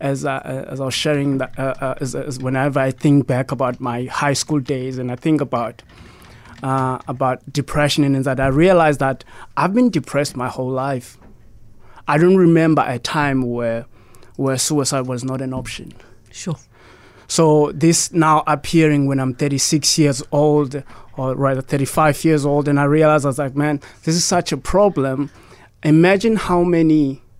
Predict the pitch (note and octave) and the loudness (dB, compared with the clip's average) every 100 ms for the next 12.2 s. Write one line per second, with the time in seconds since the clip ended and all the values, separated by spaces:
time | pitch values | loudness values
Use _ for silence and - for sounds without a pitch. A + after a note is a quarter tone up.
0 | - - _ - - E3 D3+ - D3+ C#3+ | -20 -20 _ -10 0 2 2 0 -2 0
1 | C#3 C3 B2 A#2 - C#3+ C3 C#3 C3+ C3+ | -4 -6 -6 -4 -2 0 0 0 2 4
2 | D3+ D#3+ D3 E3+ D3 C#3 B2+ C3 F3+ G#3 | 4 4 4 4 4 4 2 0 2 2
3 | D#3 C#3+ - D3 - D#3 G3 E3+ G3 A#3 | 2 -2 -2 -4 0 0 0 2 2 4
4 | G#3 G3+ G3 - F3+ F#3 F#3 F#3+ F#3+ - | 2 0 -4 -2 0 2 0 0 -2 -2
5 | E3 D#3+ F3+ F#3 A#2+ - _ G3+ G#3 A3 | 0 0 2 2 0 -4 _ -6 -6 -6
6 | - _ - - D#3+ F#3 - G3 G#3 F#3 | -12 _ -16 0 2 4 2 0 2 0
7 | F3 E3+ E3 D#3+ D3 C#3 D3 C#3+ - F3 | 0 0 -2 -2 -4 -4 -2 0 2 2
8 | D3 - - - - D#3 C#3 E3+ G3 F#3+ | 0 -8 -20 -20 -4 -4 0 0 0 -2
9 | F#3 F3+ D#3+ C#3 D3 B2 C#3+ D3+ C#3 C3 | 0 0 0 0 -2 -2 0 0 -2 -6
10 | C3 - G3+ F3+ D#3 D3+ E3 E3 D#3+ G#3 | -6 -2 0 2 2 2 2 2 2 0
11 | G3 G#3+ A3+ A#3+ F#3+ A#3 A2 - C3 E3+ | 2 0 0 -2 -2 -6 -6 -6 -2 2
12 | F#3+ A#2+ | 2 0